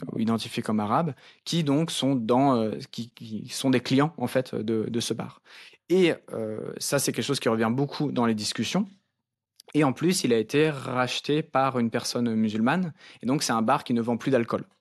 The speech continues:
concrètement. Et ça, même pour des personnes qui, de toute façon, n'y allaient plus, en fait, n'allaient pas consommer, mais c'est un peu la goutte d'eau qui fait déborder le vase. C'est-à-dire que, et c'est quelque chose qui revient beaucoup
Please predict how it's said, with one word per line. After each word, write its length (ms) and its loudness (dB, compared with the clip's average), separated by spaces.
concrètement. 420 -4
Et 60 -8
ça, 340 2
même 280 0
pour 120 0
des 80 2
personnes 320 -2
qui, 140 -10
de 80 -2
toute 160 -10
façon, 320 2
n'y 100 6
allaient 140 4
plus, 240 2
en 80 4
fait, 200 2
n'allaient 200 2
pas 120 -2
consommer, 520 -2
mais 240 2
c'est 200 2
un 140 2
peu 160 2
la 120 4
goutte 180 -2
d'eau 140 2
qui 100 -8
fait 120 -4
déborder 360 2
le 80 2
vase. 260 -2
C'est-à-dire 240 -6
que, 120 -8
et 80 -4
c'est 160 0
quelque 140 0
chose 160 -2
qui 100 0
revient 260 2
beaucoup 480 0